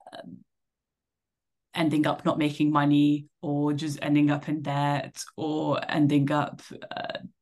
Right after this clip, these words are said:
losing friends and family, I would be all over the place with my innovations.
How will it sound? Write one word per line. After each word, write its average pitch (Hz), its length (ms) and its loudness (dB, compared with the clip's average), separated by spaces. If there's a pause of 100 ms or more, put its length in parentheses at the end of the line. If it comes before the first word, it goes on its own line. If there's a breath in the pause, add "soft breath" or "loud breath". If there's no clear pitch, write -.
losing 147 680 6
friends 151 500 2
and 143 200 0
family, 139 520 0
I 143 220 -4
would 143 340 -2 (1160)
be 147 240 2
all 147 260 2
over 143 180 0
the 139 80 -2
place 135 320 -6
with 135 140 0
my 135 420 0
innovations. 139 760 -2